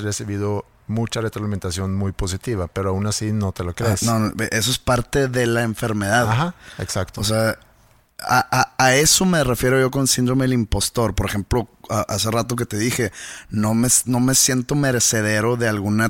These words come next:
Speaker 2: tipo de remuneración por este
Speaker 1: Ujú.
Speaker 2: podcast, porque no hago nada. Y créeme, lo tengo muy claro esto. Tú me podrías decir, "Oye, nos escucha X número de personas que,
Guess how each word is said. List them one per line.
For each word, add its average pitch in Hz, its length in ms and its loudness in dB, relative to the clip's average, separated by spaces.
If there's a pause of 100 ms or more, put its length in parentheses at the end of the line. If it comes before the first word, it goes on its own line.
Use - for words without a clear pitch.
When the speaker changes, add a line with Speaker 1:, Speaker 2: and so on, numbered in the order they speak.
Speaker 2:
tipo 120 260 0
de 120 80 2
remuneración 104 520 0
por 110 120 -4
este - 180 -6
Speaker 1:
Ujú. - 80 -8
Speaker 2:
podcast, 113 540 0 (1120)
porque 113 300 0
no 113 200 2
hago 107 200 0
nada. 110 480 0 (520)
Y 120 140 -4
créeme, 131 400 2
lo 107 100 0
tengo 127 180 0
muy 151 200 2
claro 131 320 2
esto. 101 300 -4 (100)
Tú 123 100 -4
me 135 100 0
podrías 131 340 0
decir, 127 200 -2 (340)
"Oye, 120 360 2 (840)
nos 131 200 0
escucha 165 640 0
X 160 320 0
número 180 240 2
de 165 60 -10
personas 143 520 0
que, 107 460 -2